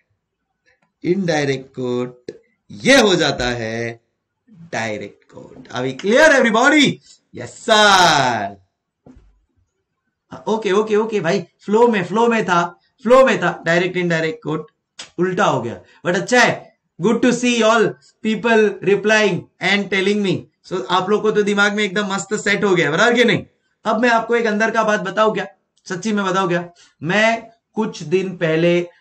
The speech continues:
आ, गया था न्यूयॉर्क। हाँ, न्यूयॉर्क समझते हैं? न्यूयॉर्क,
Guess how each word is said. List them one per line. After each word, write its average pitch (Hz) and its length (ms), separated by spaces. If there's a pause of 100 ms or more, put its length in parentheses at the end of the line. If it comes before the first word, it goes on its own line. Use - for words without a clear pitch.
(500)
आ, 143 320 (200)
गया 160 340
था 165 300 (140)
न्यूयॉर्क। 147 540 (840)
हाँ, 220 100
न्यूयॉर्क 170 600
समझते 185 280
हैं? 226 60
न्यूयॉर्क, 180 400